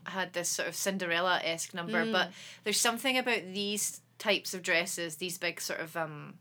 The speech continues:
Speaker 1: I don't know what that, these silk, the sort of, um,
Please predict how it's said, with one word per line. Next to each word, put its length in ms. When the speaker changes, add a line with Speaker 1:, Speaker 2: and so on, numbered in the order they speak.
Speaker 1:
I 60
don't 160
know 80
what 320
that, 240
these 360
silk, 420
the 140
sort 200
of, 200
um, 240